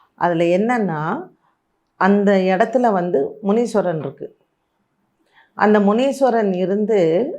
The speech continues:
ஒரு தெய்வ சக்தி, அதே சமயத்துல அங்க வந்து ஒரு அமானுஷ்ய சக்தியும் அந்த பூமியில இருக்கு. இந்த ரெண்டு இது எனர்ஜியும் நம்ம வந்து சயின்டிஃபிக் பிரகாரம் சொன்னோம்னா, டூ எனர்ஜிஸ், ஒரு பாசிட்டிவ் எனர்ஜி இருக்கு, ஒரு நெகட்டிவ் எனர்ஜி இருக்கு.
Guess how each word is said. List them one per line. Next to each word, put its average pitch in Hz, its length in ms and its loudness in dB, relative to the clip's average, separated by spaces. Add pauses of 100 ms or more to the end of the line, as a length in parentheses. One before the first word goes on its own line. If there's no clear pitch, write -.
ஒரு 190 240 0
தெய்வ 208 320 2
சக்தி, 196 720 -6 (420)
அதே 233 420 4
சமயத்துல 196 800 -2 (320)
அங்க 220 340 0
வந்து 196 340 0
ஒரு 226 180 0
அமானுஷ்ய 202 580 -2
சக்தியும் 165 540 -6
அந்த 202 200 -2
பூமியில 156 580 -6
இருக்கு. - 400 -10 (800)
இந்த 226 320 2
ரெண்டு 247 460 2
இது 220 240 -4
எனர்ஜியும் 202 760 2
நம்ம 208 260 0
வந்து 208 320 -2
சயின்டிஃபிக் 214 640 -4
பிரகாரம் 185 500 -4
சொன்னோம்னா, 170 500 -8
டூ 233 160 -4
எனர்ஜிஸ், 170 560 -2
ஒரு 175 140 0
பாசிட்டிவ் 190 460 -4
எனர்ஜி 196 200 -2
இருக்கு, 175 240 -2
ஒரு 226 160 -2
நெகட்டிவ் 180 340 -4
எனர்ஜி 156 300 -8
இருக்கு. 143 400 -8